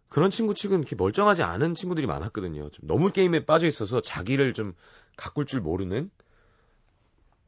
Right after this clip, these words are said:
막 유이가 나왔는데 갑자기 같이 게임하자 그럴 리가 별로 없을 것 같은데. 자, 아까도 제가 얘기했는데 한 번에 되는 건 없습니다,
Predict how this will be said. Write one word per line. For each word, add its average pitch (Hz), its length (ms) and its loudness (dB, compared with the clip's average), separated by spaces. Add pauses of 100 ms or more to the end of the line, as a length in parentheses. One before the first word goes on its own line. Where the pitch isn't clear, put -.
막 - 180 -8 (1300)
유이가 147 580 0
나왔는데 82 400 -4
갑자기 50 240 -16 (100)
같이 - 240 -20
게임하자 143 460 -6 (240)
그럴 113 200 -20
리가 - 220 -20
별로 - 220 -18
없을 - 160 -20
것 - 160 -16
같은데. - 420 -20 (960)
자, 107 260 -2 (800)
아까도 202 280 0
제가 156 200 4
얘기했는데 95 800 -2 (2000)
한 240 220 0
번에 226 180 6
되는 113 220 -4
건 131 100 0
없습니다, 78 480 -10